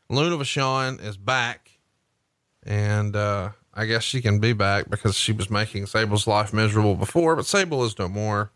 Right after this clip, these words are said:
She's gonna make the save and chase Ivory away. Fans are gonna boo heavily, not because the match is bad, but because Tori can get her top back on before anyone gets the chance to see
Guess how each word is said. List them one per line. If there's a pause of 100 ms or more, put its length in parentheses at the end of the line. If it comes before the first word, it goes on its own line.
(1200)
She's
gonna
make
the
save
and
chase
Ivory
away. (680)
Fans
are
gonna
boo
heavily, (640)
not
because
the
match
is
bad, (800)
but
because
Tori
can
get
her
top
back
on
before
anyone
gets
the
chance
to
see